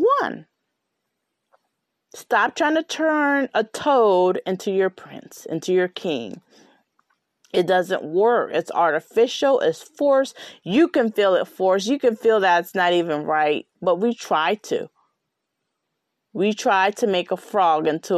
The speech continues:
a king, and we try to, um, do all these things. We flip over backwards and do all these things, hoping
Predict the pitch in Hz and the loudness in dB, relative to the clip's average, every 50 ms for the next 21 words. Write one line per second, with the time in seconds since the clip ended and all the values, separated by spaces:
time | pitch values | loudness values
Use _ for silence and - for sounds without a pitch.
0 | 170 160 151 156 - - - 220 180 151 139 135 139 139 135 131 131 139 156 151 | 2 2 2 0 -4 -6 -4 -2 -2 -2 -2 -2 -2 -4 -4 -4 -4 -4 -4 -4
1 | 151 156 - - 196 160 165 165 160 147 - - - 151 165 160 156 147 135 - | -6 -6 -6 -4 -2 0 0 2 2 0 0 0 -2 -4 -4 -4 -4 -4 -6 -8
2 | - - - _ _ _ _ - - _ _ _ _ 185 214 254 240 202 208 240 | -10 -14 -18 _ _ _ _ -20 -20 _ _ _ _ 0 2 4 4 4 4 4
3 | 294 294 254 262 240 226 - - - 226 190 170 156 160 156 151 - - - - | 4 4 2 2 0 0 -2 0 0 0 2 2 0 0 -2 -2 -2 -8 -14 -4
4 | - 269 294 311 - 294 269 269 269 247 214 190 214 226 214 196 185 180 - _ | 0 2 2 2 2 2 2 2 2 2 -2 0 0 0 0 0 0 -2 -4 _
5 | 175 160 151 127 147 - 160 165 165 196 214 233 254 269 269 262 247 233 226 214 | 0 2 2 2 0 -2 -4 -4 0 2 2 4 4 2 2 2 2 0 0 -2
6 | - - _ 202 185 175 160 151 160 - - - - - - - 302 311 294 - | -6 -8 _ -4 -2 -2 -2 -4 -6 -8 -14 -20 -20 -4 2 2 4 4 2 2
7 | - 208 185 180 170 165 156 165 | 0 0 2 2 0 -2 -2 -4